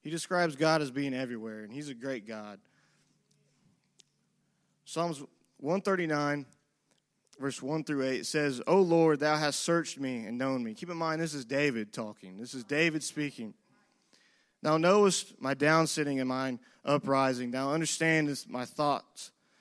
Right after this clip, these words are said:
afar off. Thou compasseth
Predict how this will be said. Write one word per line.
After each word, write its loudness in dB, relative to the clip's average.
afar 0
off. -4
Thou 2
compasseth -2